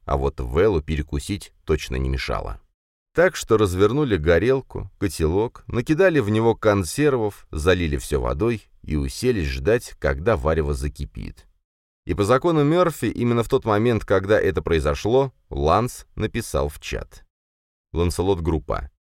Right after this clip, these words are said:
«Вижу приближающиеся к нам автомобили, числом до восьми штук.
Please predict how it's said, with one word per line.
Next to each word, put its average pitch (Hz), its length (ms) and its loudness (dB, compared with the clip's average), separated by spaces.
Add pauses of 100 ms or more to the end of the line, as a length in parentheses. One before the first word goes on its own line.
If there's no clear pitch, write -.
(360)
«Вижу 104 480 2
приближающиеся 110 880 2
к - 60 -6
нам 110 180 2
автомобили, 104 720 2
числом 120 640 2
до 92 100 2
восьми 120 340 2
штук. - 440 2